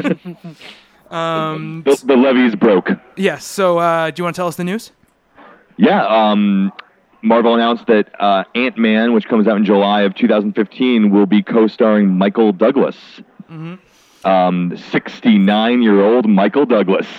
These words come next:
Speaker 1: As Hank Pym.
Speaker 2: As Hank Pym, which is, uh, again, we, when we got the, the Redford announcement about the Winter Soldier, we're like, "Okay, awesome classic actors in this movie. We have no idea who he's playing. Probably the bad guy."
Speaker 1: Yeah.
Speaker 2: Um, but, but they came right out and they said, "He's Hank Pym."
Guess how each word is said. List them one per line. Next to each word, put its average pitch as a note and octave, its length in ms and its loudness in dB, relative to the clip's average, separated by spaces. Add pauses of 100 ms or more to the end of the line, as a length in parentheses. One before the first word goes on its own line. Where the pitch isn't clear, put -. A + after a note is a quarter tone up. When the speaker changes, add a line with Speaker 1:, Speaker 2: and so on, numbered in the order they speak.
(140)
Speaker 1:
As F3 400 -6
Hank F#3+ 320 -6
Pym. F#3+ 300 -6 (320)
Speaker 2:
As - 140 0
Hank B2+ 240 0
Pym, F2+ 340 -2
which G2 180 2
is, G#2 200 2
uh, G2 300 2 (540)
again, B2+ 180 2
we, A2+ 80 2
when A2+ 140 2
we B2+ 100 0
got B2+ 180 0
the, A2 180 2 (100)
the G#2 120 2
Redford A2+ 480 0
announcement G2 520 0
about F#2 220 0
the F#2 60 0
Winter G#2+ 260 2
Soldier, A2 360 0
we're F#2+ 80 2
like, F#2+ 100 0
"Okay, B2+ 560 0 (480)
awesome C3+ 580 0 (220)
classic C#3 380 -2
actors C3+ 440 2
in A#2+ 80 2
this B2 160 0
movie. B2+ 240 2
We G2+ 100 2
have G#2+ 100 0
no A#2+ 120 2
idea G#2+ 160 0
who A2 80 2
he's G2+ 120 0
playing. E2+ 300 -2
Probably C#3 280 0
the G#2 60 0
bad F2+ 220 -2
guy." D2+ 220 -4 (140)
Speaker 1:
Yeah. F#3+ 240 -12
Speaker 2:
Um, A2+ 360 0
but, G#2 240 -4
but B2+ 120 -2
they B2+ 120 0
came C#3 260 -2
right A2 380 2
out F2 220 -2
and F2 80 -10
they F#2+ 100 -2
said, G2 280 -2
"He's A2+ 180 -2
Hank C3 260 -4
Pym." F2+ 260 -4